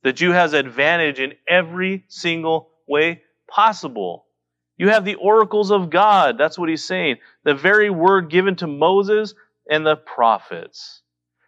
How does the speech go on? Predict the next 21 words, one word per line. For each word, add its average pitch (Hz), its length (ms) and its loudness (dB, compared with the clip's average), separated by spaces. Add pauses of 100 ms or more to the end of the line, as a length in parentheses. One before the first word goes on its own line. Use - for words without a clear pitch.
(100)
We 131 120 -4
see 214 260 -2
in 196 80 2
these 135 200 0
verses, 135 480 0
he 139 100 -8
uses 147 420 -10
this 135 240 -10
word 139 220 -6
chiefly, 113 680 -10 (500)
as 143 200 0
if 175 120 0
to 175 100 -2
say, 165 240 0
well, 156 180 0
first 233 320 0
off, 165 240 2
you 170 100 -2
have 165 160 0
God's 175 300 0
word. 175 420 2